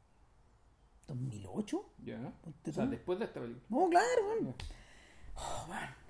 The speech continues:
Speaker 1: No, pero van a Albania en dos mil ocho, pero es como si fuera en mil ochocientos noventa, pues, como si la, el centro, el, la, la, la,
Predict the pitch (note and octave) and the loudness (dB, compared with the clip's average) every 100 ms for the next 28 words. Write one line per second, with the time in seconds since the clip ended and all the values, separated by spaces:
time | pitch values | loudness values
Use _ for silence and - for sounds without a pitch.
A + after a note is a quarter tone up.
0 | - E3 G3 C3+ E3+ G3 F#3 A3 A#3 G#3 | -2 0 2 6 8 8 8 10 10 8
1 | G3+ G3 A3+ A#3 A#3+ F3 - E3 - G3+ | 8 10 10 10 8 6 2 0 2 4
2 | F#3+ F#3 G3+ F#3 D3+ G3 E3 C3+ D3 G#3+ | 6 8 8 6 4 0 2 2 4 6
3 | D#4 G#3 D3 C#3 C#3+ D3 D#3+ D#3+ - - | 6 4 2 0 -2 0 0 0 -4 -12
4 | - D#3+ - B3 C4+ D4+ C#4+ B3 F3+ - | -4 -2 6 6 8 4 2 2 -2 -2
5 | F#3+ F#3 G#3+ G3+ - F#3+ | 0 2 2 -2 -2 -2